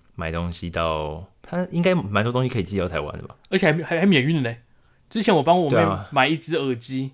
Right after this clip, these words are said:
Speaker 2: 寄回去竟然是免运，害我超惊讶的。
Speaker 1: 对，我的，我自己的耳机跟那个耳廓都是从亚马逊上面买的。就从亚马逊上面买东西，其实没有想象中这么，这么难。然后有时候你可以三C产品可以得到比在，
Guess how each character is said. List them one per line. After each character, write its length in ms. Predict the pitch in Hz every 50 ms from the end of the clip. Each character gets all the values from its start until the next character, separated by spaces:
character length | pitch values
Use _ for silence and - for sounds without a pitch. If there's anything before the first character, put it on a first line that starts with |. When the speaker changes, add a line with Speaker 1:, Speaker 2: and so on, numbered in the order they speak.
| _
Speaker 2:
寄 200 | - - - 185
回 120 | 151 139 135
去 360 | 131 - 160 151 143 143 139 - _ _ -
竟 140 | - 160
然 80 | 143 135
是 100 | 123 160
免 180 | 147 135 120 113
运， 160 | 123 131 127 120
害 80 | - 147
我 60 | 127 120
超 160 | - 139 135
惊 140 | 127 131 127
讶 180 | 131 120 113
的。 80 | 120 117 117 _ _ _ _ _ _ _ _ - -
Speaker 1:
对， 140 | - 104 95
我 160 | 87 87 90
的， 340 | 87 92 92 90 87 90 -
我 160 | - 98 98
自 120 | 92 -
己 100 | - 127
的 160 | 104 104 - 85
耳 80 | 85
机 240 | 82 - - 95 92
跟 560 | 90 - 98 90 90 90 87 92 87 73 90
那 80 | 98 90
个 220 | 78 - 80 73 - -
耳 120 | - 76 -
廓 280 | - - 104 92 87
都 160 | 82 85 85
是 180 | 85 85 90 82
从 280 | 78 - - 80 82 85
亚 80 | 82
马 120 | 82 80 78
逊 120 | 85 87
上 100 | - 85
面 100 | 85 85
买 80 | 80 - - -
的。 100 | - - - - - - _ -
就 100 | - 120
从 160 | 117 139 147
亚 100 | 151 143
马 120 | 135 113 104
逊 100 | 120 139
上 140 | 127 135 143
面 80 | 135
买 80 | 110 82
东 140 | 90 98 104
西， 60 | 107
其 120 | 107 107
实 180 | 95 - 95 92
没 140 | 92 92 95
有 100 | 95 95
想 180 | 92 - 80
象 60 | 78 85
中 160 | 82 85 85
这 140 | - - 87
么， 400 | 82 78 - - - - - - _ -
这 140 | - 151
么 100 | 139 113
难。 220 | 95 90 85 - - - - 85 92 -
然 100 | - 104
后 40 |
有 100 | 110 101
时 80 | 92 -
候 80 | 104 98
你 60 | 87
可 100 | - 92
以 160 | 87 87 85
三 160 | - - 92
C 100 | 92 101
产 200 | 95 - 87 87
品 200 | 85 80 76 73 73 -
可 140 | - 95 90
以 160 | 90 82 82 - _ _ _ _ -
得 180 | 85 85 87
到 240 | 87 - 104 98 95
比 180 | 92 - - 78
在， 480 | - - 95 90 87 82 82 80 78